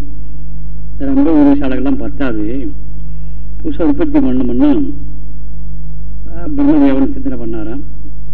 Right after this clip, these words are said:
இப்ப என்ன செய்யணும்? உலகத்துல, மூலத்தில் உள்ள அழகான பெண்களிடத்துல எந்தெந்த உறுப்பு அதிக அளவா இருக்கோ அதுல எவ்வளவு எடுத்தாருன்னா, எள்ளு பிறவை, எள்ளு பிறவை எடுத்தாராம். அதுவுமே எடுக்கலையா? எடுத்து ஒரு உருவம் பண்ணாராம்.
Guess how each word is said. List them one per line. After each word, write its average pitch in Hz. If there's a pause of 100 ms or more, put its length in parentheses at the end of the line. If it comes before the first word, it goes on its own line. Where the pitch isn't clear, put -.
(120)
இப்ப 151
என்ன 151
செய்யணும்? 143 (920)
உலகத்துல, 160
மூலத்தில் 156
உள்ள 151
அழகான 147 (500)
பெண்களிடத்துல 269 (800)
எந்தெந்த 170
உறுப்பு 160 (120)
அதிக 156
அளவா 143
இருக்கோ 123 (720)
அதுல 151
எவ்வளவு 151
எடுத்தாருன்னா, 131 (480)
எள்ளு 160
பிறவை, 165
எள்ளு 151
பிறவை 156
எடுத்தாராம். 104 (100)
அதுவுமே 294
எடுக்கலையா? 302 (1300)
எடுத்து 185
ஒரு 143
உருவம் 147
பண்ணாராம். 123